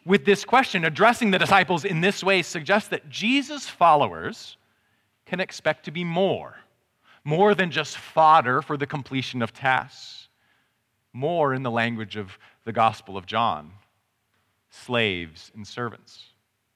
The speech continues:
You're more to God than what you might do for him. You're more to God than the ministry, however good and grand it might be.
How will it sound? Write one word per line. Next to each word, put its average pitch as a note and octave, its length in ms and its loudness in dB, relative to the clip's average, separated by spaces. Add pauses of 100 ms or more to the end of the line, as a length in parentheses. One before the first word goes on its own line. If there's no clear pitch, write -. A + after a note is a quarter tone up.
(1160)
You're D3+ 220 -8
more E3+ 720 -6
to E3+ 140 -20
God F2 480 -4 (720)
than A#2+ 160 -10
what B2+ 240 -4
you C#3 60 -10
might A#2 500 -4
do A#2 260 -10
for E2+ 220 -16
him. C#2+ 180 -20 (1300)
You're C#3+ 220 -6
more D3 500 -4
to F#3 160 -12
God E2 480 -4 (440)
than A#2+ 140 -6
the B2 80 -4
ministry, B2 640 -8
however A#2+ 420 -4
good A#2 640 -12
and G#2+ 180 -16
grand D2+ 640 -16
it G2 120 -20
might E2+ 260 -20
be. D2 160 -20